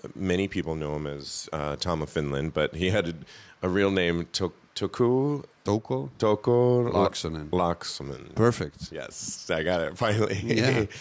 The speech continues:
Speaker 1: Not the easiest. Um, I wanted to just know, because obviously there's a lot of people that know his legacy, certainly in the, um, the gay L G B T Q world,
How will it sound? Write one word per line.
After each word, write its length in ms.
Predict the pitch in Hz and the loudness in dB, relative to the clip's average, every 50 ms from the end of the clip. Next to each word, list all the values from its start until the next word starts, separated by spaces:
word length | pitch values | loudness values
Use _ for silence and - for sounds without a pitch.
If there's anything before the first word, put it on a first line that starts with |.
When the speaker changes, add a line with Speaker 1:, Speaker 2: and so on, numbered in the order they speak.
| - - 123 - | -14 -14 -6 -2
Speaker 1:
Not 180 | 113 113 113 - | 0 0 0 0
the 120 | 104 - | -2 -2
easiest. 480 | 110 113 104 101 95 82 78 - - - | 0 2 4 4 4 4 2 2 0 2
Um, 340 | 101 98 95 90 90 90 82 - - - - - - - - _ _ - | 2 4 2 2 0 -2 -6 -10 -14 -20 -20 -20 -20 -20 -20 _ _ 0
I 100 | 107 117 | 0 2
wanted 260 | 117 135 156 185 185 | 2 2 2 0 -2
to 80 | - 156 | -2 0
just 200 | 131 110 - - | 0 0 2 2
know, 140 | 117 104 98 | 2 2 2
because 480 | 92 95 - - - 104 98 87 82 - | 0 -2 -4 -4 -2 -2 -2 -2 -2 -2
obviously 360 | - 107 107 107 - - 92 | 0 0 0 -2 -4 -6 -6
there's 180 | 82 87 80 82 | -6 -6 -6 -4
a 40 | 80 | -2
lot 120 | 82 80 | -2 -4
of 80 | 80 - | -4 -6
people 260 | - 87 - - 80 | -8 -10 -10 -10 -8
that 180 | 78 82 78 - | -8 -8 -8 -6
know 320 | 87 85 82 80 80 78 | -6 -6 -4 -4 -6 -6
his 340 | 76 76 85 80 76 71 - | -6 -6 -6 -6 -6 -6 -6
legacy, 680 | 80 80 78 76 78 - - 85 82 78 78 78 78 73 - - - - - | -6 -6 -6 -6 -6 -6 -6 -6 -6 -6 -8 -8 -10 -12 -14 -20 -20 -18 -10
certainly 520 | - - 104 - - 85 82 82 73 - | -6 -4 -4 -4 -4 -4 -4 -4 -4 -4
in 240 | - 80 80 80 80 | -4 -4 -4 -4 -4
the, 480 | 78 78 76 76 78 78 76 80 78 - - | -4 -4 -4 -4 -4 -4 -4 -6 -6 -8 -8
um, 460 | - 78 76 73 73 71 73 76 76 78 | -8 -8 -6 -6 -6 -8 -8 -10 -12 -10
the 60 | - | -12
gay 400 | 82 - 80 78 76 76 78 78 - | -10 -6 -6 -4 -4 -2 -4 -4 -4
L 120 | - 76 | -6 -6
G 140 | 71 - 76 | -8 -8 -10
B 120 | - 78 73 | -10 -10 -8
T 420 | - - - 82 78 78 78 71 - - - - - _ _ _ _ - | -8 -8 -6 -6 -6 -6 -8 -10 -12 -16 -20 -20 -20 _ _ _ _ -10
Q 220 | - - 110 101 | -4 -2 -2 0
world, 460 | 95 87 80 78 76 76 78 78 - | 0 0 0 0 0 0 -2 -2 -4